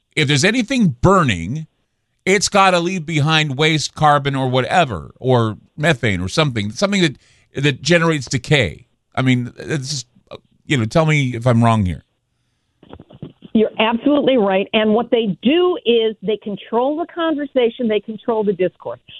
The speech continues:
Speaker 2: They say that no carbon is released in the generation of the energy. And the wording that they use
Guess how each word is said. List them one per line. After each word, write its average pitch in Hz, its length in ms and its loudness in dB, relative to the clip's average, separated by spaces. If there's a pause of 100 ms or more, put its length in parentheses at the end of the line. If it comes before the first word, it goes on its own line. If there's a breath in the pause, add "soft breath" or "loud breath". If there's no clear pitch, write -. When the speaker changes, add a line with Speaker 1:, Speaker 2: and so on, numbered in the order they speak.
Speaker 2:
They 311 380 2
say 294 300 2
that 214 180 -2
no 190 380 0
carbon 311 560 0
is 262 260 0
released 226 680 2 (500 soft breath)
in 240 340 2
the 208 80 2
generation 220 920 0
of 196 160 -2
the 202 160 -2
energy. 202 580 -2
And 180 260 2
the 190 60 2
wording 240 500 0
that 294 140 -4
they 262 60 0
use 220 320 0